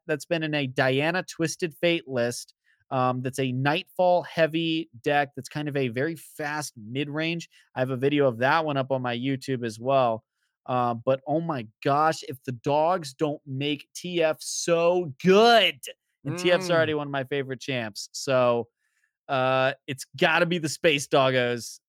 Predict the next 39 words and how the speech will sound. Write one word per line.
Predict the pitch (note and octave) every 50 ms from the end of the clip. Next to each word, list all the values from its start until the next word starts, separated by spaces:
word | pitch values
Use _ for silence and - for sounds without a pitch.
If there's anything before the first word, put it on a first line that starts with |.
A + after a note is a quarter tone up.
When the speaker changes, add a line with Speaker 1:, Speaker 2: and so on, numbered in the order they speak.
| _
Speaker 1:
for | - - D#3
the | D#3 E3 C#3+
win. | C3 C3 B2+ B2 B2 B2 A#2+ A#2
Messenger | B2 B2+ B2+ - C#3 C3 - C3
Sigil, | - - C3+ B2 A#2+ B2 B2 A#2 A2+ A2+ A2+ - _ _ -
number | B2+ C#3+ E3+ E3+ D#3+ D3+
two, | C3+ - - C#3+ C#3+ C#3 C3 C3 C3 _ _ _
secretly | - - - A#2+ G#2+ - A#2+ G#2+ A2 A2+
number | A2+ G#2+ G2+ G#2 B2 A#2
one. | G2 E2+ E2 E2 F#2
Speaker 2:
Number | C3 C#3+ D#3 D#3+ D#3+ F#3 F3 D3+
two, | B2+ D#3+ E3 D3
secretly | - D#3+ D#3+ - D#3+ E3 D3 D#3 D3+
number | D3 C#3+ C#3 C#3 D3+ C#3
one. | B2+ A#2+ A#2 A2 G#2+ - -
Okay, | E3 F#3 - A3+ G#3 G#3
hey, | G#3+ A3+ G#3+
that's | G3+ A3+ G3+ G3+
fair. | G3+ G#3+ F3 - _ _ _ -
I've | B2 D3+ F3+ F3+
never | G3+ A3+ A3 F#3+ G3
played | D3+ - - D3 D3 D3+ C3+
Messenger | C3 A#2+ G2+ A2+ G#2 - -
Sigil. | - - - - - - - _ _ _ _ _ _ _ -
Does | A#2
that | B2 C3 A#2+
hurt | C#3 B2+ F#2+
your | A2+ A#2
heart? | A2+ A#2 B2+ C#3 _ _ _ _ _ _ _ _ _ _ _ _ _ _ _ _ _ _ _ - - _ - -
Speaker 1:
Uh, | - D#3
you | D#3 E3 F3
know, | F3+ G3 G#3 A3 A3 -
it | E3+ D#3+ -
just | - - F3 -
makes | F#3 F#3+ F#3+ F#3 - F#3
me | D#3
sad | C3 - B2 G#2+ B2+ D#3+ D#3+
for | - - C4+
you. | E3 G2+ E2+ E2 -